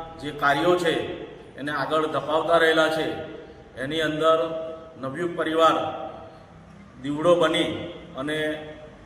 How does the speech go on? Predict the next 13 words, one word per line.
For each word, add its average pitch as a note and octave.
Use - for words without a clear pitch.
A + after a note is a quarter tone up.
મદદરૂપ E3
થાય D3+
એ D#3+
માટે E3
આજ D3
રોજ D#3+
શ્રદ્ધાંજલિ D#3
સુમન D#3
અર્પણ D#3+
કરતા D#3
પ્રતિજ્ઞા D#3+
કરી C#3+
હતી. -